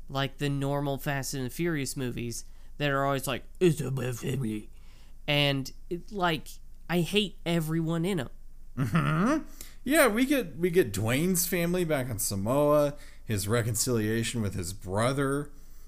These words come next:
Speaker 2: Uh,
Speaker 1: Mm-hmm.
Speaker 2: we've got Hattie and, uh, Shaw sort of working through their shit and their
Speaker 1: Yeah.
Speaker 2: mom, who's in jail. Like,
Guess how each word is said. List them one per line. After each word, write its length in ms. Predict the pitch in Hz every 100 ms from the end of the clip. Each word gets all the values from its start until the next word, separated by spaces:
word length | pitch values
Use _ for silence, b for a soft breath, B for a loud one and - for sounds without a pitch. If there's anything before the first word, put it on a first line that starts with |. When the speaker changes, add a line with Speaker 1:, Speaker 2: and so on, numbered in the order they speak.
| b -
Speaker 2:
Uh, 320 | 101 98 95
Speaker 1:
Mm-hmm. 300 | 160 160 -
Speaker 2:
we've 180 | 117 110
got 280 | 117 107 -
Hattie 760 | 92 120 117 120 120 120 - 110
and, 360 | 104 101 87
uh, 520 | 92 95 95 90 85 - -
Shaw 600 | - - 117 113 120 127 - b b b b b
sort 340 | - 143 127
of 120 | 110 101
working 440 | 117 120 135 110
through 260 | 117 120 98
their 340 | 92 120 160
shit 400 | 156 170 156 160 - -
and 440 | 107 127 160 147 131
their 200 | 127 110
Speaker 1:
Yeah. 200 | 101 113
Speaker 2:
mom, 380 | 123 170 214 214
who's 240 | 131 120
in 140 | 127 117
jail. 640 | 113 113 143 202 247 233 117
Like, 480 | 120 120 123 -